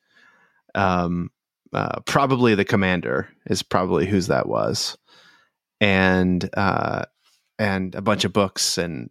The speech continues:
lots of other things that, uh, people who are associated with you all are going through and taking and cataloging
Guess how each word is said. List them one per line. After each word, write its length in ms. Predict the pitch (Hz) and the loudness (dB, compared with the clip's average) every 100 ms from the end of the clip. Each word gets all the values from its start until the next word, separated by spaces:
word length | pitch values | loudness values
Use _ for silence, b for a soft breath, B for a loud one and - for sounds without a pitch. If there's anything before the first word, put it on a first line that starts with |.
| _ _ _ | _ _ _
lots 340 | 123 123 123 | 2 2 4
of 80 | 123 | 2
other 180 | 113 107 | 4 2
things 500 | 101 104 92 95 95 | 2 0 0 -4 -6
that, 300 | 101 92 - _ | -6 -6 -8 _
uh, 300 | 107 101 98 | -4 0 -2
people 680 | 95 110 - 98 95 92 98 _ _ _ _ _ | -2 -8 -4 -4 -4 -6 -10 _ _ _ _ _
who 160 | - 117 | -10 -2
are 100 | 101 | 0
associated 600 | 104 - 151 - 123 113 | 2 2 2 4 2 2
with 180 | 107 98 | 0 -2
you 160 | 101 101 | 0 2
all 280 | 95 95 90 | 2 0 -2
are 160 | 98 | -4
going 320 | 101 104 98 | -2 -2 -2
through 320 | 95 - 98 92 | -6 -4 -4 -2
and 120 | 92 | -4
taking 520 | 107 107 95 95 95 | -4 -4 -6 -8 -8
and 400 | 98 95 92 92 - B B B B _ | -8 -6 -4 -6 -8 B B B B _
cataloging 960 | - 127 123 110 101 101 98 92 90 | 2 4 4 4 4 4 0 0 -2